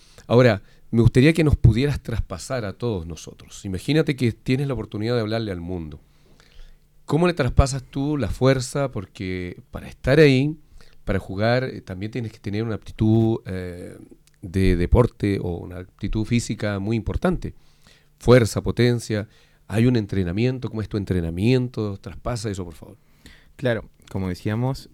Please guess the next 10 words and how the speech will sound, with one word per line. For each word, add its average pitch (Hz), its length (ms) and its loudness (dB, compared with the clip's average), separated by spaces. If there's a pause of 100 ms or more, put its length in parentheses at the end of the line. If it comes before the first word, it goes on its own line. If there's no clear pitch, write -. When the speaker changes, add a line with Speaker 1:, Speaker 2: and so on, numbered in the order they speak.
Speaker 2:
eh, 90 380 -2
cada 135 220 2
persona 127 340 -2
es 120 80 2
diferente, 90 500 -6 (880)
pero 98 420 2
somos 117 360 0
personas. - 380 -6 (480)
Así 92 380 -8
que 92 640 -2